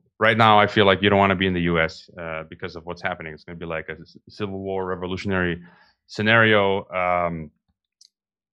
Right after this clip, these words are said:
you know, mar-, martial law, there's a lot of talk. I think we're gonna see things that we never would have imagined. And again, I've had other experts tell me the, the same thing. So right now is not, I think, a good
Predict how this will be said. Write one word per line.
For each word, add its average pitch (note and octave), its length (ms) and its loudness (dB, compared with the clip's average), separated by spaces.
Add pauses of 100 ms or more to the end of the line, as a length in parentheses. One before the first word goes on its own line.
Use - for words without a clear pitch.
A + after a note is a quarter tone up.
(200)
you G2 80 -14
know, E2+ 160 -8
mar-, F2+ 220 -8
martial G#2+ 280 -4 (100)
law, G#2+ 140 8 (120)
there's G2 200 0
a G2+ 120 -2
lot G#2 120 6
of G2+ 40 -8 (140)
talk. G#2 160 0 (400)
I - 40 -8
think C#3+ 160 -4
we're C#3+ 140 -2
gonna C3+ 180 -4
see C#3+ 60 -6
things B2 200 -8
that A2 180 0
we G#2+ 60 0 (140)
never G2 140 -2 (100)
would F#2 100 0
have F2+ 200 -6
imagined. F#2 360 -2 (160)
And G#2 100 -6
again, C#3 280 0
I've G#2+ 180 -2
had A#2 80 0
other G#2+ 220 -2 (100)
experts - 360 -12 (520)
tell G2 180 -4
me F#2 60 -4
the, F2 160 -4 (340)
the F#2 40 -14 (100)
same A2+ 200 2
thing. A#2 120 2 (200)
So G2+ 60 0 (800)
right B2+ 120 2 (120)
now C3+ 180 6
is A#2+ 120 0
not, A#2 80 4 (160)
I - 60 4
think, A2+ 120 4
a G#2+ 120 4
good A2+ 100 0